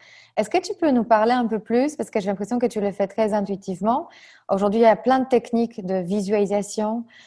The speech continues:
de poser son intention, euh, d'a-, d'avoir cette projection de c'est quoi mon trajectoire et c'est quoi mon but. Euh, donc, en fait, j'ai envie de savoir déjà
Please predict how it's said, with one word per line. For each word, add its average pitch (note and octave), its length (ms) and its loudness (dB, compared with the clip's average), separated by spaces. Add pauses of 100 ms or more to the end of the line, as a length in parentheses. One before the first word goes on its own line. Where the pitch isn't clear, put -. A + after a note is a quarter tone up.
(140)
de F#3+ 100 0
poser G3+ 280 0
son G3 220 -4
intention, G#3 760 -4 (360)
euh, G3 280 4
d'a-, G3 180 6
d'avoir G3+ 300 4
cette - 180 -2
projection B3+ 680 0
de G#3 280 0
c'est G#3 160 -4
quoi C4 140 0
mon A#3+ 180 0
trajectoire A#3 600 0
et A3 60 -2
c'est F#3 140 -6
quoi A3 100 -4
mon G3+ 160 -2
but. A3 300 -4 (600)
Euh, F#3+ 260 4 (280)
donc, G#3+ 220 -2 (360)
en A3 120 2
fait, D4+ 360 2
j'ai G#3 140 -4
envie B3 160 0
de C#4+ 60 -20
savoir A3 480 2
déjà G#3 420 0